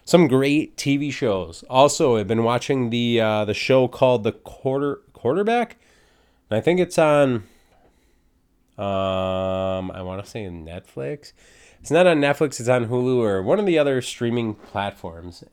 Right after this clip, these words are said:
And, um, so, <sighs> what was I gonna say? Quarterback. Quarterback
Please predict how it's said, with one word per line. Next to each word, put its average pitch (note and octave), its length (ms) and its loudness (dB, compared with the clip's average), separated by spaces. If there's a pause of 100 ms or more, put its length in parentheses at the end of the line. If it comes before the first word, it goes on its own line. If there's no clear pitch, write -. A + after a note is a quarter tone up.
And, F#2+ 440 -10
um, E2+ 440 -12 (140)
so, A2+ 480 0 (320)
<sighs> - 340 -20
what - 840 -16 (140)
was B2 240 -2
I A2 60 -2
gonna F#2+ 160 -6
say? F2 160 -10
Quarterback. F#2+ 580 0 (180)
Quarterback G3 720 4